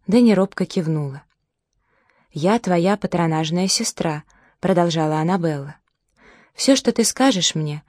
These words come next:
абсолютно все, останется в секрете. Меня не беспокоит то, что ты делала раньше. Я просто хочу, чтобы тебе стало лучше. Понятно?» Дэнни слушала слова,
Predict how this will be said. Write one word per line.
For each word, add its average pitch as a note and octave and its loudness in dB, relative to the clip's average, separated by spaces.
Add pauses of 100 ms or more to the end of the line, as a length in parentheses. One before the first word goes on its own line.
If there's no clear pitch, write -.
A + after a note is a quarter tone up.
(280)
абсолютно A#3 2
все, G3 -4 (360)
останется A3+ 0
в G3 -4
секрете. - -2 (840)
Меня A#3+ 6
не B3 4
беспокоит A#3 2
то, F#3+ -2 (260)
что - 0
ты A3+ -2
делала E3 0
раньше. F3 -2 (560)
Я F#3+ 0
просто F#3 -2
хочу, E3 -6 (320)
чтобы G3+ 0
тебе E3+ -2
стало D#3+ -2
лучше. F3 -4 (420)
Понятно?» D#3 -2 (1200)
Дэнни F#3+ 2
слушала F3 -2
слова, D3+ -4